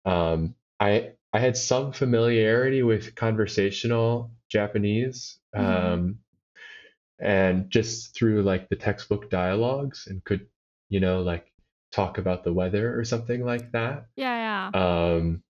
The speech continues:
Speaker 1: and so, yeah, I think around then I started using, um, a few different apps, especially, like, HelloTalk, uh, which we've
Speaker 2: Mm.
Speaker 1: written about before.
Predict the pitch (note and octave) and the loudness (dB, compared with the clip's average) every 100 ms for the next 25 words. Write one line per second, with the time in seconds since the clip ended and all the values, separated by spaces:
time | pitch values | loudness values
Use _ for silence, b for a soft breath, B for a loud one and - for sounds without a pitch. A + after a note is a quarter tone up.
0 | _ _ A2 - A2 G#2 A2+ A2 G#2 A2+ | _ _ -2 2 2 4 4 4 2 2
1 | D3+ A2+ A2+ G#2+ G#2+ G#2+ F#2+ F2+ G2+ F2+ | 0 2 2 4 2 4 2 0 0 0
2 | E2+ F2+ F2 F#2 F2 E2+ E2 - E2 D#2+ | 2 2 2 0 -2 -2 -6 -6 -4 -4
3 | D#2 D#2 - _ _ _ _ _ _ _ | -4 -8 -12 _ _ _ _ _ _ _
4 | G2+ - G2+ F#2+ F#2 - E2+ E2+ E2+ - | -8 -2 0 2 0 -2 -2 -2 -4 -8
5 | F2+ - F#2 - F2 D#2+ D#2+ - _ _ | -12 -6 -4 -2 -2 0 -2 -6 _ _
6 | - F#2+ G2 - A2 B2 - _ _ _ | -2 0 0 0 -2 -2 -6 _ _ _
7 | G#2+ G2+ G2+ F#2+ - B3 A#2 A2+ A2 B2 | -2 0 0 0 -2 0 0 -2 -4 -4
8 | A2+ A#2 B2 A#2+ A2+ - A#2+ A#2+ C3+ | -2 -2 -2 -6 -6 0 0 0 -4